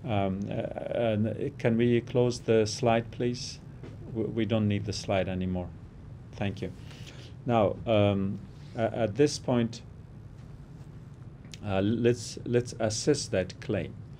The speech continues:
What if an armed assailant broke into your house in the middle of the night? And so,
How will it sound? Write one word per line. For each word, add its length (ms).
What 320
if 180
an 220
armed 300
assailant 500
broke 300
into 300
your 120
house 600
in 140
the 80
middle 260
of 180
the 80
night? 500
And 240
so, 460